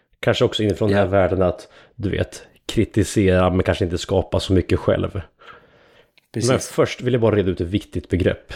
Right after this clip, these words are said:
Speaker 1: Eh, jag förstår från, eh, vänner med Mellanöstern påbrå att gurka har ett ganska ko-, dynamiskt användningssätt.
Speaker 2: <laughs> Exakt.
Speaker 1: Vad betyder
Speaker 2: Exakt.
Speaker 1: en gurka?
Speaker 2: Nej, men det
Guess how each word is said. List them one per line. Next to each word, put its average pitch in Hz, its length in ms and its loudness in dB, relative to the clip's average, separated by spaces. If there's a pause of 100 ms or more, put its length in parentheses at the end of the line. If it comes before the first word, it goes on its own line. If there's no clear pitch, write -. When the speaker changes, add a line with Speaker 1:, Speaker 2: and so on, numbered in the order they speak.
(1080)
Speaker 1:
Eh, 104 80 0
jag 98 360 0
förstår 120 360 2 (100)
från, 107 340 0
eh, 104 240 0 (160)
vänner 107 340 2
med 101 160 4
Mellanöstern 104 600 2
påbrå 107 460 0
att 95 100 -6
gurka 123 720 0 (600)
har 117 140 0
ett 104 80 0
ganska 95 600 2
ko-, - 280 -10 (240)
dynamiskt 110 760 2
användningssätt. 98 880 0 (840)
Speaker 2:
<laughs> - 400 -14
Exakt. - 360 -16 (340)
Speaker 1:
Vad 135 140 4
betyder 110 320 -2
Speaker 2:
Exakt. 98 200 0
Speaker 1:
en 113 60 4
gurka? - 320 -2 (1800)
Speaker 2:
Nej, 143 180 -6
men 78 120 -10
det 82 60 -4